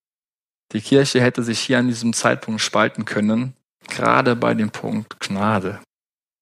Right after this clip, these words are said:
Und es ist eigentlich wieder Gnade, dass es nicht passiert ist. Wir lesen mal ein paar Verse,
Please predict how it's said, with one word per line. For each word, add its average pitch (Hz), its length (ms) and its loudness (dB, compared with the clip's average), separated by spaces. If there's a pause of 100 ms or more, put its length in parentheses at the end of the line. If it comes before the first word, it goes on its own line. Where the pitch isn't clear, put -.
(1700)
Und 110 80 0
es 104 80 4
ist 107 120 0
eigentlich 110 240 2
wieder 107 160 2
Gnade, 110 440 0
dass 101 160 -4
es 98 140 -10
nicht 107 180 -4
passiert 98 460 -6
ist. - 320 -8 (2000)
Wir 120 80 6
lesen 139 320 6
mal 131 220 6
ein 123 160 2
paar 117 160 -2
Verse, 127 500 2